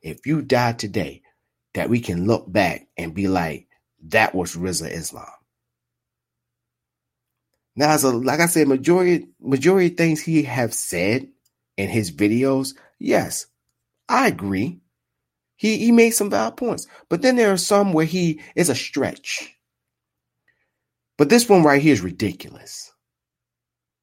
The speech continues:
When he said that, I just stopped the video, but I need to go back and finish watching it.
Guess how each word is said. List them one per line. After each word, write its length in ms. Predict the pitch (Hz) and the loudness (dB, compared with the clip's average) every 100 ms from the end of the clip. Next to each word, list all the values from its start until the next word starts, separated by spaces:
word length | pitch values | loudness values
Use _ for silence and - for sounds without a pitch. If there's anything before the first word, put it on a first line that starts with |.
| _ _ _ _ _ _ _ _ _ _ _ _ _ _ | _ _ _ _ _ _ _ _ _ _ _ _ _ _
When 160 | 127 | 0
he 200 | 135 214 | 2 0
said 380 | 240 - 202 143 | 2 2 2 2
that, 280 | 123 117 107 | 4 4 2
I 120 | - 143 | -2 -2
just 260 | 143 131 | -4 -6
stopped 260 | - 104 - | -4 -6 -6
the 60 | |
video, 260 | 87 90 78 | -12 -8 -8
but 120 | 76 | 0
I 80 | 107 | 2
need 220 | 147 139 | 4 2
to 80 | 120 | 0
go 180 | 101 110 | 0 0
back 300 | 98 101 101 | 2 0 -2
and 140 | 85 | -10
finish 260 | - 95 82 | -6 -6 -6
watching 440 | 78 80 - - | -8 -8 -10 -18
it. 140 | 62 | -20